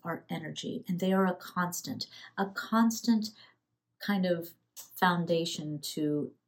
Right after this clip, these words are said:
everything in your life. And where there is fear-based, there is limitation. And where there is love-based emotion, there is expansiveness.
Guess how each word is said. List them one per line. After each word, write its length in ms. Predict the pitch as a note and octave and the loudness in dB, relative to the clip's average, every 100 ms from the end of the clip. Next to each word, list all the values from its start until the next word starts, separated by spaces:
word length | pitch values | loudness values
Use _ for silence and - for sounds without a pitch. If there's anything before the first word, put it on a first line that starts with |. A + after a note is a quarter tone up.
| _ | _
everything 520 | F3+ E3 D#3 D3+ D3+ | -4 -4 -4 -8 -6
in 120 | D3+ D3+ | -6 -6
your 140 | D3+ | -4
life. 500 | E3+ F#3+ G#2+ - - _ - - - - - | 0 0 -2 -12 -20 _ -20 -18 -18 -12 -4
And 100 | F#3 | 2
where 160 | F#3+ | 6
there 140 | G3+ A3+ | 8 8
is 160 | A#3 | 6
fear-based, 560 | - A#3+ G#3 G#3 G#3 G#3 | 6 2 4 4 4 4
there 120 | G3 | 2
is 100 | F#3 | 4
limitation. 600 | F#3 F3 - C#3 C#3 F3 | 2 -2 -4 -8 -8 -4
And 100 | F3 | -2
where 160 | F3 F3+ | 0 0
there 100 | F#3+ | 0
is 160 | F#3+ | 0
love-based 460 | F#3+ G3 G3 G3 - | 0 -2 0 -2 -2
emotion, 400 | F3 E3 - E3+ | -4 -4 -8 -8
there 100 | E3 | -6
is 140 | E3 | -6
expansiveness. 960 | F#3 - - F#3 F3+ - - F#3+ - - | -8 -8 -2 0 -2 -6 -12 -12 -10 -12